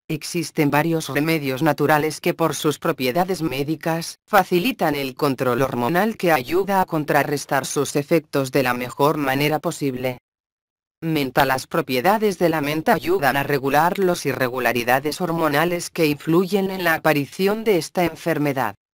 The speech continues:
Bebe un té de menta durante dos o tres veces al día. Canela. La cancela tiene propiedades con efectos relajantes, digestivos y antiespasmódicos.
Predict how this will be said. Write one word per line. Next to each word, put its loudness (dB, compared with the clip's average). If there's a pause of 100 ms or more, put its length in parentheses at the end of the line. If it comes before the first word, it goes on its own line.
(340)
Bebe 2
un 0
té 0
de 0
menta -2
durante 0
dos -4
o 0
tres 0
veces -2
al 0
día. -6 (840)
Canela. 0
La 0
cancela 0
tiene -4
propiedades 0
con 0
efectos -2
relajantes, 0
digestivos -2
y 0
antiespasmódicos. -2